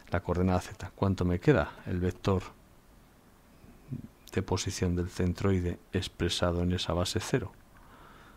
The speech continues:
Pues en este caso, cero, cero,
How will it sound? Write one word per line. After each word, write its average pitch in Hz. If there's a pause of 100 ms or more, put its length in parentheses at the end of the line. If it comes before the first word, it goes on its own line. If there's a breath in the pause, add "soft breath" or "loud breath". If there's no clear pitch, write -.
(460 loud breath)
Pues -
en -
este -
caso, - (360)
cero, - (160)
cero, 90